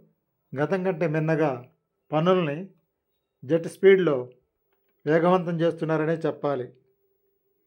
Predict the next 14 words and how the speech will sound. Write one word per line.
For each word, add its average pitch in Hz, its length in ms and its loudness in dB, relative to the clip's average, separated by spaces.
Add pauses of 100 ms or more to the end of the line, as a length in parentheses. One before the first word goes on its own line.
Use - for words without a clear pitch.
(520)
ఈ 165 120 2 (180)
కొండవీటి 185 480 6
వాగు 170 280 6 (1800)
వరద 165 380 4
ముంపుని 165 360 -2 (1120)
నివారించేందుకు 165 800 4
గాను, 151 220 -2 (1040)
అయితే 175 280 4 (180)
ఇక్కడ 175 160 -2 (120)
ప్రజల 175 300 4
అవసరాలకు 185 520 4
కూడా 175 160 6 (340)
సాగునీరు 185 500 2
కోసం 165 300 -2